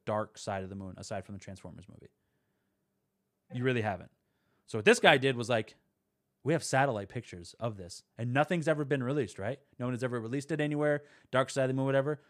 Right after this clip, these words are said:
He said, "There's buildings and structures on the dark side of the moon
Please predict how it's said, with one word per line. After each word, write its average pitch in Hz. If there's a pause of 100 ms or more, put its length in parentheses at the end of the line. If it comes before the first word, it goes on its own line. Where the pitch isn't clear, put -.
(320)
He 131
said, 120 (120)
"There's 110
buildings 117 (680)
and 104
structures 117
on 104
the 101
dark 127
side 131
of 127
the 123
moon 123